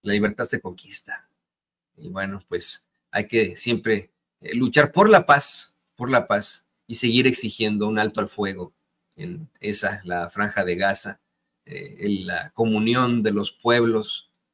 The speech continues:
eh, la unión de los pueblos. Además, al hablar de pueblos que son tan cercanos, incluso genéticamente, ¿no? Que eso es lo que duele, lo que entristece,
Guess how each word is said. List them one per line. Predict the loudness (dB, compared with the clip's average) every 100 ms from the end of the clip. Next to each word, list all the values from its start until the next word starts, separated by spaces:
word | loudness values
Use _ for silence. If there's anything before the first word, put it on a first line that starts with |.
| _ _
eh, | -20 -6
la | 0 2
unión | 4 8 8 8 4 -2
de | -6
los | -8 -10
pueblos. | 0 2 4 0 -2 _ _
Además, | 0 6 6 6 0 _ _ -4
al | 2
hablar | 4 6 6
de | 4
pueblos | 4 2 2
que | 0
son | -2 0
tan | 2 2
cercanos, | 2 0 2 2 2 -4 -6 -10 _
incluso | -12 -6 -4 -4
genéticamente, | -2 -2 -2 -4 -6 -8 -8 -8 -8 -16 -20
¿no? | -20 -20 _ _ _
Que | -12
eso | -8
es | -6
lo | -6
que | -8
duele, | -6 -4 -4 -6 -12 _ _ _
lo | -14
que | -14
entristece, | -12 -8 -8 -6 -4 -4 -6